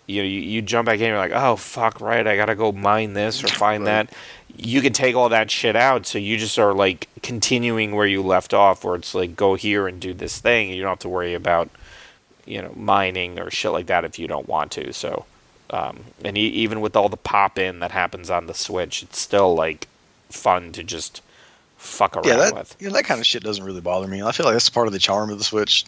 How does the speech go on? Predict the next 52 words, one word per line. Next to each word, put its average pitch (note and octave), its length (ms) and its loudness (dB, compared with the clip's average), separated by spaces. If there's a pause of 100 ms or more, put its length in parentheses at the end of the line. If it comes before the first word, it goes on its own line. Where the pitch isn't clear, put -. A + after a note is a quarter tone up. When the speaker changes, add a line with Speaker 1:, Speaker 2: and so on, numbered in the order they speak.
Speaker 2:
to G2+ 60 -18
be G#2 80 -4
honest. A2 460 0
That's, - 120 -6
Speaker 1:
Yeah, B2 280 4
Speaker 2:
you D2+ 120 -2
know. F2 120 -14
Speaker 1:
yeah, C#3+ 280 4
me B2+ 160 0
too, F#2+ 360 -2 (120)
me G#2 200 -8
too. D2+ 280 -8 (460)
Um, F#2 640 2
but A#2+ 260 0
the, A#2+ 180 0 (100)
so - 200 2
this A#2+ 220 0
first G3+ 260 -2
game D3+ 240 2
I B2 140 2
played, A#2+ 500 2 (220)
um, G2+ 480 2 (100)
at A2 220 0
the, G2 200 -4
at G#2+ 120 0
the G#2 200 -2
end A#2+ 280 -2
of G2+ 120 -2
last G#2 380 0
year G2 140 -6
and F2+ 120 -10
the F2+ 40 -12
be-, F2+ 180 -14 (160)
you G2+ 140 -12
know, F#2+ 80 -8
kind F#2+ 260 -8
of - 220 -20
the G2 40 -12
beginning F#2+ 440 -8
of, E2+ 180 -10 (420)
of F2+ 140 -2
this G2 240 0
year, F#2+ 160 0
and G2+ 240 -2
that's, G#2 240 0
um, G2 180 2
Kena: A#2 560 0
Bridge G#2+ 240 2
of F#2+ 120 -4
Spirits. A2+ 560 -6 (220)
Speaker 2:
Yeah. A2+ 280 4
Speaker 1:
So, A#2 300 2